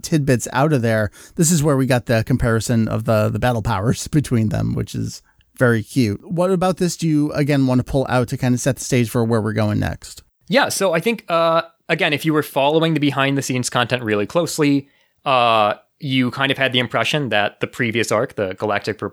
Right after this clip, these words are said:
Speaker 2: P-, Patrol Prisoner arc, had been Toyotaro-led, uh, Toyo-, Toriyama-influenced, maybe,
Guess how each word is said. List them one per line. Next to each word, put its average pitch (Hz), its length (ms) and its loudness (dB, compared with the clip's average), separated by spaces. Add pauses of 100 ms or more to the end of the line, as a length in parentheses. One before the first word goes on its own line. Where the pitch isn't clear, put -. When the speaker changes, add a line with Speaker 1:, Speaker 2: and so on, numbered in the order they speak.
(180)
Speaker 2:
P-, - 120 -16
Patrol 127 420 -2
Prisoner 123 320 -2
arc, 120 200 0
had 113 140 -2
been 107 440 0 (160)
Toyotaro-led, 139 1400 0 (280)
uh, 120 400 2
Toyo-, 123 360 0 (120)
Toriyama-influenced, 127 1160 0
maybe, 165 380 -2